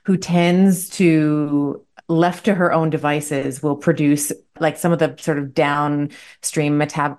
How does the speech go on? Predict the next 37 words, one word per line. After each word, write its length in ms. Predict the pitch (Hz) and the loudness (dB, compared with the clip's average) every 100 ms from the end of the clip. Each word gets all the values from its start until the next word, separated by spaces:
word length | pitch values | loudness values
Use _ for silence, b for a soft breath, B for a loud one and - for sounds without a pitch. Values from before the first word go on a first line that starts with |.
| - | -6
like, 240 | 143 - | -6 -4
metabolites 640 | 156 156 190 202 175 151 | -4 -2 -2 0 0 0
of 60 | 151 | -4
estrogen, 500 | 139 - 139 147 143 | -4 -6 -6 -4 -2
I 160 | - 165 | 0 -2
tend 240 | 165 180 | 0 -2
to 80 | 165 | -2
produce 480 | - 165 147 143 143 | -2 0 2 0 -2
sort 240 | - 147 143 | -6 -4 -4
of 60 | |
the 100 | 143 | -4
quinone 640 | 143 - 185 175 165 160 160 | -6 0 4 4 4 2 2
damaging, 580 | 143 147 147 147 143 | 0 -2 -4 -4 -4
like, 180 | 139 143 | -2 -4
D 180 | 135 156 | 0 0
N 140 | 143 | 2
A 180 | 139 143 | 0 -2
damaging. 640 | 143 139 139 135 143 135 - | 0 -2 -2 -4 -4 -6 -6
Like, 160 | 135 | -6
I 220 | 147 143 - _ | -4 -6 -10 _
tend 180 | - 170 | -2 0
to 60 | 170 | 0
go 100 | 160 | 0
down 220 | 143 139 | 0 -2
the 120 | 139 - - | -4 -8 -6
pathway. 300 | 139 131 135 | -6 -4 -6
It's 80 | - | -4
called 200 | 135 - | -6 -4
four 380 | - 147 143 | -2 2 2
O 180 | - 131 - | 0 -2 -2
H 440 | 117 - - - - | -4 -4 -6 -8 -4
or 100 | 143 | -2
four 320 | 139 - 156 | -2 0 0
hydroxy 800 | 139 151 147 135 - 139 131 - - | 2 -2 -2 -4 -6 -6 -4 -6 -4
estradiol 560 | 147 - 147 135 139 135 | -6 -2 -2 0 0 -2
or 40 | |
estrone. 760 | 117 135 - - - - 233 247 | -2 -6 -8 -6 -4 -2 -2 -4